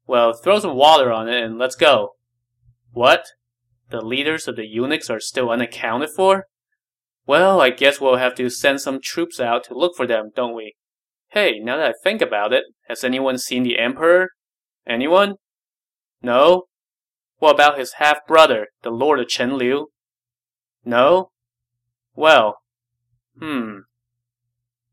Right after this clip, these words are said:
So what did become of the eunuch Zhang Rang and the royal siblings? Find out in the next episode. In the meantime, be sure to drop by our website at three kingdoms podcast dot com,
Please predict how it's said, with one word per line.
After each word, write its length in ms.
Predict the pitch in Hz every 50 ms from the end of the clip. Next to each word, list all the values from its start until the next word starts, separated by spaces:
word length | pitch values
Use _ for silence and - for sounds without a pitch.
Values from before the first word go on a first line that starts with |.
| _ _ _ _ _ _ _ _ _ _
So 300 | - - - 127 120 120
what 260 | 123 143 143 143 139
did 180 | 190 202 202 -
become 360 | 135 127 - - 139 123 123
of 160 | 120 113 -
the 120 | - 113 110
eunuch 420 | 113 127 131 127 123 113 113 -
Zhang 320 | - - 143 135 135 139 143
Rang 320 | 151 147 135 120 117 113
and 100 | 110 113
the 100 | 117 110
royal 320 | 113 127 127 127 127 123 127
siblings? 640 | 127 - 175 175 175 131 113 104 98 _ - - _ _ _ _ _ _ _ _ _ _
Find 320 | - - 127 120 127 127
out 220 | 131 131 131 -
in 80 | 127 123
the 80 | 120 117
next 320 | 120 139 175 - - -
episode. 580 | 110 104 - 110 - - - 110 113 123 143 - _ _ _ _ _ _ _ _ -
In 100 | - 123
the 100 | 120 113
meantime, 560 | 117 160 190 196 180 - 120 113 110 117 123
be 120 | 123 123 113
sure 200 | - - 139 127
to 80 | 123
drop 300 | 117 - 139 127 123 123
by 200 | - 131 127 127
our 180 | 123 117 117 117
website 560 | 117 135 151 160 - - - 110 104 104 - - _ -
at 240 | - 120 113 110 107 _ _ -
three 180 | 139 139 151
kingdoms 460 | 147 - - 156 151 147 147 147 -
podcast 720 | - - - 160 143 143 - - - 120 110 113 - - -
dot 200 | 131 113 110 - -
com, 360 | - - 156 127 110 107 107